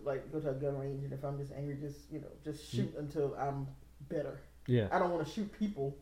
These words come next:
Speaker 1: I
Speaker 2: Yeah.
Speaker 1: just, you know, just to practice. If I have to, then yeah, I got good aim. I can shoot you. But other than that, I don't, I'm not really into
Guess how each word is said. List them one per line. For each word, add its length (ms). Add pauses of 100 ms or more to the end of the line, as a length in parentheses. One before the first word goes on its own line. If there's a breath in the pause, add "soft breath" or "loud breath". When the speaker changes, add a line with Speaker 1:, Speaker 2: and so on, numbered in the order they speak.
(340 soft breath)
Speaker 1:
I 60
Speaker 2:
Yeah. 140
Speaker 1:
just, 140 (100)
you 100
know, 160
just 200
to 60
practice. 420
If 100
I 80
have 220
to, 80
then 260
yeah, 180
I 60
got 200
good 140
aim. 340
I 60
can 140
shoot 240
you. 80
But 260 (340 loud breath)
other 260
than 120
that, 260
I 120
don't, 260 (400)
I'm 120
not 120
really 320
into 380